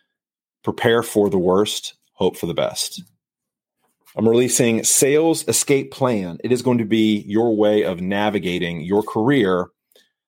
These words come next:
and figuring out what the next moves are going to be. That course is going to be released,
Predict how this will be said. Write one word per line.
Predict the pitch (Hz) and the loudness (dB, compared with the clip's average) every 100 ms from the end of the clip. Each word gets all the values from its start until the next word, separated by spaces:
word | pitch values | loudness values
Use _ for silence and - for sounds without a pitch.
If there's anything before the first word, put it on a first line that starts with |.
| _ _ - | _ _ -4
and | 107 98 92 | 0 0 -2
figuring | - 127 123 120 | 0 0 2 4
out | 113 98 | 4 4
what | 101 | 2
the | 98 | 2
next | 98 101 - | 0 0 -2
moves | 98 98 98 90 - | 0 2 2 0 -4
are | 87 | -2
going | 90 87 | -2 -2
to | 90 | -4
be. | 82 95 101 - | 0 2 2 0
That | 110 113 | 0 0
course | - 113 110 | 0 -2 -2
is | |
going | 107 98 | -2 0
to | |
be | 92 | 0
released, | 90 90 90 92 90 - - | 0 0 2 2 0 -4 -10